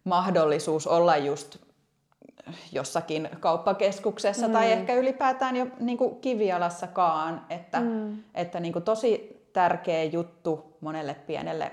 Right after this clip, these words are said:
Speaker 1: kiertotalousyrittäjälle, että tämmöstä, tämmösiä hankkeita tulee ja antaa, niinku, erilaisia mahdollisuuksia sitten toimia ja tulla uuden yleisön löydettäväksi.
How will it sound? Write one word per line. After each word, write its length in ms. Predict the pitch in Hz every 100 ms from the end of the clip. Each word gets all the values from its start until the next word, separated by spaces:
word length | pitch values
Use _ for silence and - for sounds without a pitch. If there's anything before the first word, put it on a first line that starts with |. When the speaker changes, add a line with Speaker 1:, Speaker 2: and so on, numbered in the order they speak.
| -
Speaker 1:
kiertotalousyrittäjälle, 1200 | - 160 180 180 185 185 185 180 185 190 180 170
että 180 | 190 185
tämmöstä, 500 | 190 190 185 185 190 - - _ _ _ _ _ _ _ - -
tämmösiä 460 | 180 185 180 175 165
hankkeita 560 | 170 160 - 160 160
tulee 460 | 170 165 160 156 160
ja 160 | 160
antaa, 280 | 180 175 160
niinku, 300 | 156 160 160 -
erilaisia 760 | 165 180 175 151 135 - 143 131 -
mahdollisuuksia 880 | 151 170 180 196 196 202 202 208 208 208 - _ _ _ _ _ _ _
sitten 540 | - 190 - 190 - -
toimia 440 | 202 190 190 180
ja 120 | 175 175
tulla 300 | 180 180 -
uuden 440 | 190 185 180 196
yleisön 580 | 196 190 185 196 214 190
löydettäväksi. 1040 | 190 190 190 - 208 214 - 226 - _